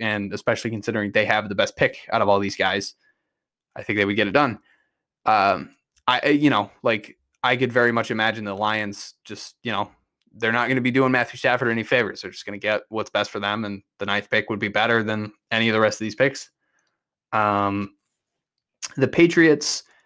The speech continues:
um, I w-, I wouldn't, like, I wouldn't mind if the Patriots traded for Matt Stafford, but it's certainly, it's not quite as likely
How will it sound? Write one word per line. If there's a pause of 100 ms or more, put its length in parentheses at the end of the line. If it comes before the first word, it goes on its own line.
(760)
um, (1160)
I
w-,
I
wouldn't,
like, (1000)
I
wouldn't
mind (160)
if
the
Patriots
traded
for
Matt
Stafford,
but (640)
it's
certainly, (300)
it's
not
quite
as
likely